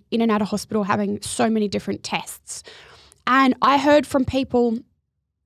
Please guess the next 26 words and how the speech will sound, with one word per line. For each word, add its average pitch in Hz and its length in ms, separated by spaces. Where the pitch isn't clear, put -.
that 269 160
I 233 60
have 233 180
not 247 160
heard 220 200
from 214 480
for - 140
years, 202 580
right? 247 340
And 277 140
not 339 140
only 285 260
that, 254 380
it 294 120
was 320 180
also 381 340
the 381 140
fact - 420
that - 260
for - 140
me, 247 560
I'd 294 140
actually 494 320
been 233 300
living 254 400
this - 440